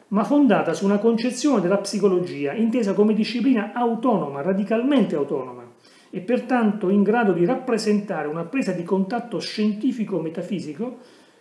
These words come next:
come prescritto dalla metodologia e dalla razionalità bergsoniana, con la natura profonda dell'io.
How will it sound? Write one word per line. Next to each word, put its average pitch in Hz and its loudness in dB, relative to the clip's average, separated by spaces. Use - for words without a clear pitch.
come 160 -2
prescritto 165 -2
dalla 143 -2
metodologia 147 -2
e 143 -10
dalla 147 0
razionalità 147 -4
bergsoniana, 160 -6
con 226 6
la 247 4
natura 254 6
profonda 196 2
dell'io. 160 -2